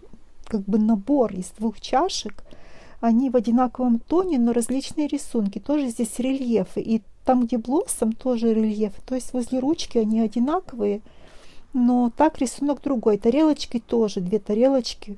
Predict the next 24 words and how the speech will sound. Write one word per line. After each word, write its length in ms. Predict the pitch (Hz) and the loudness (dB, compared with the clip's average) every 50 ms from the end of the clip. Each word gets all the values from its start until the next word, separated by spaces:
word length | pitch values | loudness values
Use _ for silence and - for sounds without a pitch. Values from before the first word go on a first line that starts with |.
| - - | -4 0
различные, 840 | - 233 220 - - 220 214 202 196 - - - 202 190 185 180 185 | 0 0 0 0 -2 -2 -2 -2 -4 -6 -6 -4 -2 -2 -2 0 0
не 300 | 196 202 214 220 226 226 | 0 0 2 2 2 2
одинаковые. 1080 | - 226 208 - 226 208 208 208 202 196 202 - 208 190 - 190 190 185 185 180 185 190 - - - - - - - - - - - | 0 0 -2 -2 -2 -2 -2 -2 -4 -6 -8 -8 -8 -6 -4 -4 -4 -4 -4 -4 -6 -8 -12 -16 -20 -20 -20 -18 -18 -18 -10 -4 0
Они 440 | 214 214 214 226 240 233 220 196 - - - - - - - - - - - - - - - - - - | 2 4 4 6 6 6 4 2 -2 -8 -20 -20 -20 -20 -20 -20 -20 -20 -20 -18 -18 -18 -18 -16 -8 -6
идут 300 | 247 180 185 214 202 - | -4 -2 -2 -2 -4 -4
такие 380 | - 190 - - - 190 180 175 | -8 -12 -8 -6 -4 -4 -2 -2
гофрированные, 960 | 170 185 175 - - - 240 254 294 - 311 262 220 202 190 180 190 190 | -2 -4 -4 -4 -4 -4 -2 -2 0 0 0 -2 0 -2 -2 -2 -2 -4
видите, 400 | 185 208 233 233 277 233 - - | -4 -4 -6 -6 -6 -8 -8 -8
и 60 | - 226 | -10 -6
тарелки 600 | - - 226 220 214 220 247 269 254 - - 196 | -2 0 0 2 2 2 2 2 0 -2 -6 -8
гофрированные, 840 | 180 - 185 - - - 180 180 180 - 185 185 190 190 202 202 | -8 -8 -8 -10 -8 -6 -6 -6 -6 -6 -6 -4 -4 -4 -4 -4
и 120 | 240 233 | -6 -8
чашки 520 | - - - 208 196 220 240 - - - 277 | -8 -6 -2 -2 0 0 -2 -2 -4 -6 -4
гофрированные, 880 | 233 - 233 226 - - 220 208 202 190 190 180 185 180 175 180 185 | -2 -2 -2 -2 -2 -2 -2 -2 0 -2 -2 -2 -2 -2 -2 -4 -4
такие, 560 | 180 - 202 190 - - 214 208 196 185 196 - - - - - - - - - - - - - - - - - - - - 285 | -6 -8 -10 -10 -8 -6 -4 -4 -2 -4 -4 -6 -10 -16 -20 -20 -20 -20 -20 -20 -20 -20 -20 -20 -20 -20 -20 -20 -20 -14 -8 -6
м, 520 | 214 202 202 196 190 190 190 190 196 185 - - - - | -4 -2 -2 -2 -2 -2 -2 -2 -4 -4 -6 -8 -2 0
очень 320 | 240 247 - - 226 202 | 0 0 0 -2 -4 -4
интересные. 760 | 202 196 - 220 196 196 202 190 - - - 202 190 185 - | -4 -4 -6 -4 -4 -2 -2 -2 -2 -2 -2 -2 -2 -2 -4
И 340 | - 208 202 196 190 190 185 | -4 -4 -4 -2 -2 -2 -4
фарфор 540 | - - 202 190 - - - 269 269 - - | -6 -8 -8 -8 -8 -4 -4 -4 -4 -2 -4
очень 380 | - 208 196 - - 214 202 196 | -4 -4 -4 -4 -4 -2 -2 0
легкий, 580 | 196 202 214 233 247 - - - - 208 196 | 0 0 0 0 -2 -2 -6 -8 -8 -6 -4
он 160 | 202 208 202 208 | -4 -4 -4 -4
такой, 500 | - 220 - - 220 214 208 202 214 | -6 -10 -8 -4 -4 -2 -2 -4 -6